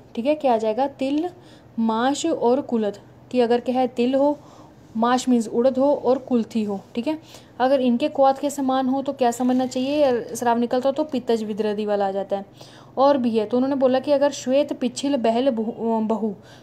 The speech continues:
तो अगर ये चीज़ें निकलती हो, मतलब श्वेत वर्ण का हो, पिछिल हो, बहुत ज़्यादा हो और बहल, मतलब गाढ़ा type का हो, तो उसको क्या समझ लेना चाहिए कि कफज विद्रदी का क्या है, लक्षण बताया गया है। लेकिन सुश्रुत ने क्या, यहाँ पर जैसे पूरा explanation से बताया गया,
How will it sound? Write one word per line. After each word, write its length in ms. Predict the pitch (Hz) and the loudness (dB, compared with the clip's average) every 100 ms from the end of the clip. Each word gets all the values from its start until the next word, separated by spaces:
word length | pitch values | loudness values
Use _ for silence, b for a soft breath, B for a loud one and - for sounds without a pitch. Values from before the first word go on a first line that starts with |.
| - 269 | -6 0
तो 60 | |
अगर 200 | 262 277 | 2 2
ये 180 | 247 254 | 2 0
चीज़ें 280 | 254 247 285 | -2 -4 -2
निकलती 380 | 277 277 277 285 | 0 0 0 0
हो, 120 | 285 | 2
मतलब 200 | 254 254 | 2 0
श्वेत 340 | 247 240 254 | 2 0 0
वर्ण 300 | 269 269 269 | 0 0 0
का 120 | 269 | 0
हो, 260 | 277 285 294 - | 2 2 0 -4
पिछिल 420 | 233 - - 277 | -8 -6 -6 -4
हो, 220 | 240 285 | -2 -2
बहुत 300 | 233 226 240 | 0 0 0
ज़्यादा 300 | 226 214 226 | 0 0 2
हो 180 | 254 285 | 0 0
और 380 | - 240 302 349 B B B - | 0 0 -2 -4 B B B -6
बहल, 420 | 226 226 233 202 - - 226 | 0 0 2 0 -4 -8 -2
मतलब 260 | 233 262 | 0 2
गाढ़ा 300 | 233 220 247 | 2 4 4
type 280 | 254 247 247 | 2 0 2
का 60 | 277 | 2
हो, 120 | 277 | 2
तो 80 | 277 | 2
उसको 260 | 233 262 | 0 -2
क्या 120 | 254 254 | -2 0
समझ 200 | 247 233 | -2 -2
लेना 200 | 233 226 | -2 -2
चाहिए 200 | 262 277 | -4 -4
कि 120 | 311 | 0
कफज 400 | 233 226 262 254 | 0 0 0 -2
विद्रदी 440 | 226 214 214 214 | -2 -2 -2 -2
का 140 | 214 214 | -4 -4
क्या 160 | 208 | -2
है, 200 | 240 339 B B B B - | -2 -2 B B B B -2
लक्षण 340 | 233 - 302 | -2 0 0
बताया 280 | 294 240 214 | 2 2 2
गया 160 | 202 180 | 0 -6
है। 100 | 196 - | -10 -6
लेकिन 260 | 233 254 277 | -4 -2 -2
सुश्रुत 420 | 254 233 277 269 | 0 -2 -2 -4
ने 100 | 277 | -2
क्या, 140 | 269 | 0
यहाँ 220 | 240 220 | 0 0
पर 120 | 220 262 | 0 0
जैसे 200 | 254 285 | 0 -2
पूरा 260 | 262 285 | -2 0
explanation 500 | 269 - 269 254 262 | 0 -2 -2 -2 -2
से 120 | 247 | -2
बताया 240 | 226 214 208 | -2 -2 -2
गया, 140 | 202 | -4